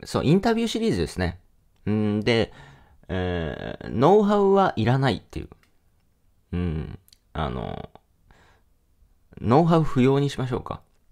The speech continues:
うん、インタビューシリーズってノウハウ必要ですかね？だってノウハウ話してくれればいいだけじゃないですか、相手に。聞き出せばいいだけなんで。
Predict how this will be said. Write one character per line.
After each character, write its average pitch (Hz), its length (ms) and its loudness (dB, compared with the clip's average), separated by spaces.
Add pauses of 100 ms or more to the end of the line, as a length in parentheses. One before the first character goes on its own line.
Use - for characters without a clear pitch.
(760)
う 98 40 -2
ん、 92 240 0
イ 151 120 6
ン 214 80 4
タ 330 140 6
ビ 320 120 4
ュ - 0 -
ー - 20 4
シ 320 160 4
リ 277 100 2
ー 285 40 0
ズ 123 120 0
っ 92 60 -2
て 98 300 4
ノ 117 240 4
ウ - 20 2
ハ 190 100 2
ウ 185 120 2
必 - 200 -4
要 175 80 0
で 180 100 2
す 165 80 -4
か - 120 -4
ね？ - 180 -8 (1120)
だ 147 80 2
っ - 20 -6
て 120 100 2
ノ 160 180 8
ウ - 20 4
ハ 196 140 6
ウ - 20 4
話 180 280 2
し - 20 -8
て - 80 -4
く 107 100 2
れ 98 60 6
れ 85 80 0
ば 78 80 0
い 87 60 2
い - 20 -4
だ 82 100 0
け 85 100 -6
じ - 60 -8
ゃ - 60 -10
な - 60 -2
い - 0 -
で - 40 -4
す - 80 -10
か、 55 120 -8
相 80 120 -4
手 65 140 -6
に。 - 240 -12
聞 - 140 -12
き - 40 -2
出 107 80 2
せ - 100 -10
ば - 80 -4
い 71 40 -4
い - 20 -8
だ 80 100 -10
け - 120 -14
な - 100 -10
ん - 40 -20
で。 - 260 -10